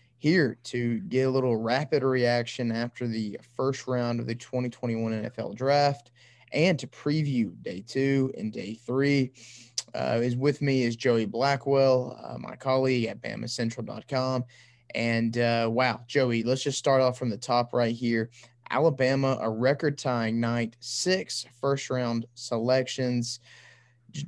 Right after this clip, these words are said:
DeVonta Smith, Jalen Waddle, Patrick Surtain, Mac Jones, Najee Harris, Alex Leatherwood. Just, just wow. I mean, I, I,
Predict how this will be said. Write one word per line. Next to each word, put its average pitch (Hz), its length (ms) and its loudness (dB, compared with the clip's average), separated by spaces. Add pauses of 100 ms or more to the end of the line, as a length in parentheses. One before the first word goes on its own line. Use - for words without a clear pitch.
DeVonta 147 500 4
Smith, 139 540 0
Jalen 139 440 2
Waddle, 123 440 4
Patrick 135 360 2
Surtain, 117 640 -2
Mac 127 320 2
Jones, 117 680 0
Najee 131 480 0
Harris, 117 480 -2
Alex 127 400 0
Leatherwood. 113 600 -4
Just, 131 260 -4
just 156 180 -4
wow. 120 360 2
I 117 80 0
mean, 120 260 0 (460)
I, - 120 -4 (120)
I, - 80 -6